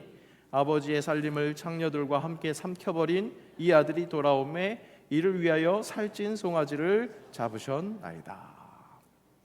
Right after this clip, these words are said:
충분히 이해가 되시죠? 충분히 동감되지 않습니까? 그의 아버지가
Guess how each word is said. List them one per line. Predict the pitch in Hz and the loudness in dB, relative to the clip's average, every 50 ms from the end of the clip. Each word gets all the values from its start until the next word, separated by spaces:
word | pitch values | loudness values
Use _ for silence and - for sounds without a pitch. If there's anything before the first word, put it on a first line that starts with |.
| _ _ _ _ _ _ _ _ _ _ _ _ | _ _ _ _ _ _ _ _ _ _ _ _
충분히 | - - 180 165 170 143 117 | -14 -10 -8 -8 -6 -4 -4
이해가 | 110 117 98 98 | -4 -4 -6 -6
되시죠? | - - 87 - - - - - _ _ _ _ _ _ _ _ _ _ _ _ _ | -10 -14 -16 -16 -16 -18 -20 -20 _ _ _ _ _ _ _ _ _ _ _ _ _
충분히 | - - - - 247 233 185 | -20 -20 -16 -14 -12 -10 -10
동감되지 | 151 - 135 127 131 120 110 104 - | -10 -8 -6 -6 -6 -6 -8 -8 -10
않습니까? | 117 98 - - - 90 87 - _ - 185 - _ _ _ _ _ _ _ _ - - - - - - - - - - - | -12 -12 -12 -16 -18 -18 -20 -20 _ -20 -20 -20 _ _ _ _ _ _ _ _ -20 -20 -18 -16 -16 -16 -18 -20 -20 -8 -2
그의 | - 208 254 | 4 6 8
아버지가 | 247 175 151 156 175 170 151 160 151 170 170 175 175 190 202 - - | 10 10 8 8 4 2 0 0 2 4 4 4 2 0 -4 -10 -16